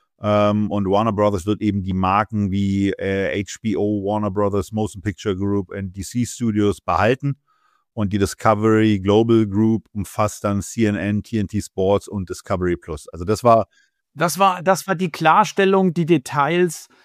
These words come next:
Speaker 2: Ich glaube, da hat man auch die endgültigen Namen der Unternehmen bekannt gegeben und die Führungskräfte.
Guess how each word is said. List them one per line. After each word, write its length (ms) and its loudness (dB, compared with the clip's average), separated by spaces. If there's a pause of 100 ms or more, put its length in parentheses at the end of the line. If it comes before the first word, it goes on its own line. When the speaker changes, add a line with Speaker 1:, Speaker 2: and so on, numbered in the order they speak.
(120)
Speaker 2:
Ich 100 -14
glaube, 220 2
da 80 2
hat 120 -2
man 100 -4
auch 120 -6
die 100 -2
endgültigen 420 0
Namen 380 2
der 100 2
Unternehmen 400 0
bekannt 380 -2
gegeben 400 -2
und 140 -6
die 80 -4
Führungskräfte. 920 -2